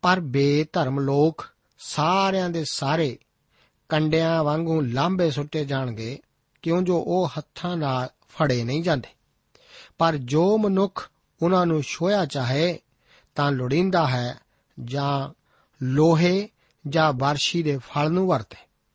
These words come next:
ਅਤੇ ਉਹ ਉੱਥੇ ਹੀ ਅੱਗ ਨਾਲ ਸਾੜੇ ਜਾਣ। ਦਾਊਦ ਯੱਸੀ ਦਾ ਪੁੱਤਰ ਸੀ।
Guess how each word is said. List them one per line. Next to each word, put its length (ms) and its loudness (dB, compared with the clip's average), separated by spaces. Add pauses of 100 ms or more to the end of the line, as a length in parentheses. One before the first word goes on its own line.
(480)
ਅਤੇ 200 0
ਉਹ 260 0
ਉੱਥੇ 300 -4
ਹੀ 280 0 (180)
ਅੱਗ 140 -4
ਨਾਲ 400 -6 (340)
ਸਾੜੇ 680 -2 (400)
ਜਾਣ। 260 -2 (1800)
ਦਾਊਦ 500 4 (560)
ਯੱਸੀ 500 0
ਦਾ 300 0 (260)
ਪੁੱਤਰ 320 -2 (100)
ਸੀ। 140 -2